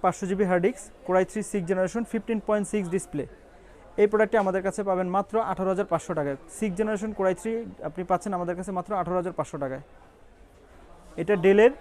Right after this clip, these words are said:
আই ফাইভ সেভেন জেনারেশন, Dell-এর আই ফাইভ সেভেন জেনারেশন, চোদ্দো ইঞ্চি ডিসপ্লে। এটাতে ফোর জিবি র্যাম, পাঁচশো জিবি হার্ড ডিস্ক আছে। যদি কারো র্যাম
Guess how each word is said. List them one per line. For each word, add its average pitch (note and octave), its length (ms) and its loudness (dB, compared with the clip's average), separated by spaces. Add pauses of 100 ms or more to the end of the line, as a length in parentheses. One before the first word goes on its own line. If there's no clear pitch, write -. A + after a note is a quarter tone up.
(640)
আই G3+ 220 6 (340)
ফাইভ A3 200 8
সেভেন A3 320 4
জেনারেশন, E3+ 420 0 (1080)
Dell-এর F#3 220 2
আই F#3+ 160 4
ফাইভ G#3+ 180 2
সেভেন G3 260 2
জেনারেশন, G3+ 340 0
চোদ্দো G3 280 4
ইঞ্চি G#3 200 2
ডিসপ্লে। G#3 520 2
এটাতে G#3 300 2
ফোর G#3+ 260 6
জিবি A3 180 6
র্যাম, B3 140 8
পাঁচশো G#3 280 2
জিবি G3+ 160 2
হার্ড E3+ 160 6
ডিস্ক E3+ 160 0
আছে। E3+ 240 0
যদি A3 220 -2
কারো A3 180 4
র্যাম G3+ 380 2